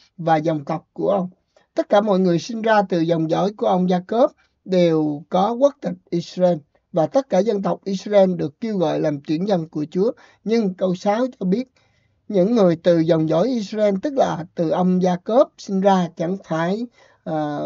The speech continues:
vì đó mà hết thảy đều là người Israel. Cụm từ người Israel ở cuối câu sáu ngụ ý đây là tuyển dân thật của Chúa.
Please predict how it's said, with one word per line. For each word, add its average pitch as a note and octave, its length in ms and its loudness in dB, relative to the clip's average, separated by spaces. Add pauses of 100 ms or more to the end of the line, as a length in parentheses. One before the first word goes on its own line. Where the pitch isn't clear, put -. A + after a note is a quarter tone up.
(120)
vì E3 300 2
đó F#3 240 4
mà A3 180 0
hết G#3+ 220 -2
thảy E3+ 240 -4
đều E3+ 240 2
là D#3 180 -2
người D3 240 -4
Israel. E3 420 -2 (540)
Cụm F3+ 220 0
từ F3+ 180 8
người E3+ 300 2
Israel G3+ 800 2
ở D3+ 280 -4
cuối D4+ 280 0
câu G3 160 0
sáu A#3+ 380 0 (100)
ngụ D3+ 280 -6
ý A3+ 280 -2
đây F#3 180 2
là D#3+ 200 -4
tuyển D#3 200 -4
dân F3 200 -4
thật D3+ 200 -8
của D3+ 220 -10
Chúa. G3 220 -6